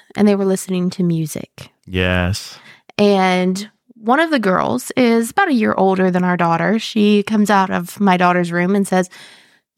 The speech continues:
Speaker 1: "They're listening to music and singing along to the song,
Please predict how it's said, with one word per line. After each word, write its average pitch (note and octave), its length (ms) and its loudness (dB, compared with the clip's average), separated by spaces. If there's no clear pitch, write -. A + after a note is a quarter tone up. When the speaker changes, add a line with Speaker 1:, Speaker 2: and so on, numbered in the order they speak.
Speaker 1:
"They're A3+ 180 2
listening B3+ 520 0
to B3 120 -2
music A#3 720 0
and G3 640 2
singing A3 500 2
along F#3+ 460 2
to - 80 -10
the F3+ 120 -2
song, B3 640 0